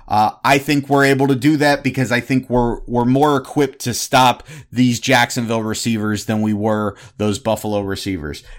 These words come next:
But ultimately, it's gonna come down to the playmakers in the front seven for Miami. Christian Wilkins, Kyle Van Noy, Jerome Baker. These guys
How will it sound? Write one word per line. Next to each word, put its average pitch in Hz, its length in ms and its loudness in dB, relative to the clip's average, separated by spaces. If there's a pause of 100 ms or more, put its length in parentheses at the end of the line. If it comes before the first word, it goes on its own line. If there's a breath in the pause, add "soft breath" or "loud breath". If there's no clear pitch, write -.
(140)
But 113 220 -2
ultimately, 170 800 0 (200 loud breath)
it's 131 180 -4
gonna 180 200 -2
come 160 280 0
down 143 500 4 (220 soft breath)
to 139 100 -2
the 113 120 -4
playmakers 143 1080 -2 (280 soft breath)
in 143 160 2
the 127 80 0
front 139 400 -2
seven 123 680 0 (140)
for 123 160 -2
Miami. 98 600 -2 (200 soft breath)
Christian 160 680 0
Wilkins, 131 680 -2 (360 soft breath)
Kyle 156 440 0
Van 147 320 0
Noy, 143 380 2 (260 soft breath)
Jerome 143 540 0
Baker. 135 480 -2 (260 soft breath)
These 151 440 -2
guys 143 680 4